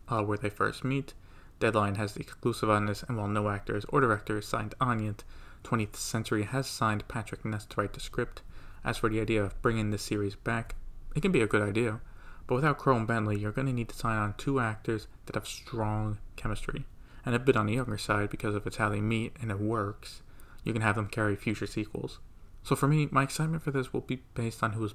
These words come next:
playing the lead roles. Paramount has given a date for their next Quiet Place movie, and that is March thirty-first, twenty twenty-three.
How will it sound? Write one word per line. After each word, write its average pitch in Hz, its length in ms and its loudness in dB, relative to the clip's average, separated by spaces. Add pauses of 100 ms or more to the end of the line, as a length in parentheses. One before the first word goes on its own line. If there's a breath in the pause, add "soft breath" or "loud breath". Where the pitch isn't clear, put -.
playing 117 640 -2
the 110 60 0
lead 101 340 0
roles. - 480 -6 (260)
Paramount 101 380 8
has 107 160 -4
given 110 240 4
a 98 60 2
date 101 320 0
for - 200 0
their 107 200 4
next 117 400 -2
Quiet 107 240 2
Place 110 220 -2
movie, 123 240 0 (460 loud breath)
and 110 260 2
that 107 120 2
is 104 140 0
March 113 240 0
thirty-first, 127 500 2
twenty 123 220 0
twenty-three. 123 520 0